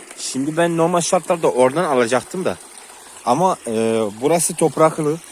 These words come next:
Bakın. Burası toprak. Burası toprak olduğu için almak istemedim burada. Çünkü topraktan geçer altın.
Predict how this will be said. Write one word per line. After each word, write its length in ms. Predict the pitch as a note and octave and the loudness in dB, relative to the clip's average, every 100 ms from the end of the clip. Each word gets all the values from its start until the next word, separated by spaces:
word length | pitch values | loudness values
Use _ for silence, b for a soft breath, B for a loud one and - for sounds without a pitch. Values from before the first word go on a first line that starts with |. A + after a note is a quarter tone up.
| - | -4
Bakın. 260 | A2+ A#2 D3 - - - - - - - - | -2 -2 -8 -12 -20 -20 -20 -20 -20 -20 -4
Burası 300 | C3+ C#3 - | -4 -4 -2
toprak. 340 | C#3 - C#3 - - - - - - - - - - - | -2 2 0 0 -18 -18 -18 -14 -14 -16 -20 -20 -18 -10
Burası 240 | D3+ D#3 | -8 -8
toprak 380 | - D3 F3 D#3 | -4 -2 -2 -2
olduğu 280 | E3+ F3+ G#3+ | -2 -2 -2
için 300 | F3+ - G2+ - - - - - - - - - | -6 -8 -12 -14 -14 -14 -16 -20 -20 -20 -16 -2
almak 340 | C3 D#3 D3 | 2 2 -2
istemedim 480 | - E3 D3 A#2 G#2 | -4 -4 -2 -2 -6
burada. 180 | G2+ A2 | -6 -6
Çünkü 300 | C#3 B2+ C#3 | -6 -8 -4
topraktan 520 | C#3 C#3+ C3+ D3+ C#3+ | -4 -2 -4 -4 -6
geçer 240 | C3 D3 | -6 -4
altın. 340 | A2+ A2+ - | -2 -4 -6